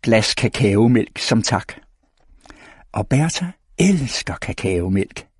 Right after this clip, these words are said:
Hun holder så meget af det, at Frederiksen for sjov skyld er begyndt at kalde det for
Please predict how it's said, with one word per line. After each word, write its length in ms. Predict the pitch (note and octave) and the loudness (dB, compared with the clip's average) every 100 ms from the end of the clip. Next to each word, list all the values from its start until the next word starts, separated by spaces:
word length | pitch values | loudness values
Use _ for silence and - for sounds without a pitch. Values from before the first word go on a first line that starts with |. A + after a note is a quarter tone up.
| _ _ _ _ - - - | _ _ _ _ -20 -20 -2
Hun 160 | - B2 | 2 4
holder 300 | G#2 G#2+ - _ - | 4 2 0 _ -4
så 260 | - A#2 | 2 4
meget 340 | A2 F#2+ A2+ G#2 | 4 4 4 4
af 180 | G2 | 2
det, 60 | A#2 | 2
at 160 | A2+ - | 0 0
Frederiksen 480 | - - B2 - | 2 2 0 -2
for 140 | - A2+ | -4 -2
sjov 280 | - G#2 - | 0 0 0
skyld 280 | - A#2 - | 0 0 0
er 120 | A2+ | 0
begyndt 400 | G#2+ - A#2 - | 0 2 2 2
at 80 | B2+ | -2
kalde 280 | C3 A2 G#2+ | 2 2 2
det 140 | G#2 | 0
for 260 | - G2 | 0 -4